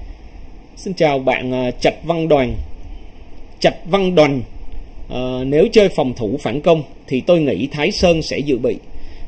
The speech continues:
Cậu này không mạnh về cơ bắp tranh chấp như Đức Việt và Minh Khoa.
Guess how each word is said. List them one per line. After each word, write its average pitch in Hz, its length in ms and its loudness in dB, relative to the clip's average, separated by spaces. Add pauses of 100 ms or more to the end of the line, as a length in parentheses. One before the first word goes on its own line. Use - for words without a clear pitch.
Cậu 139 200 4
này 135 220 2
không 208 240 2
mạnh 135 220 -2
về 131 160 4
cơ 165 160 2
bắp 185 280 0
tranh 160 180 2
chấp 214 240 0
như 151 160 0
Đức 196 180 -2
Việt 117 180 0 (220)
và 113 400 -4
Minh 139 160 -2
Khoa. 147 240 0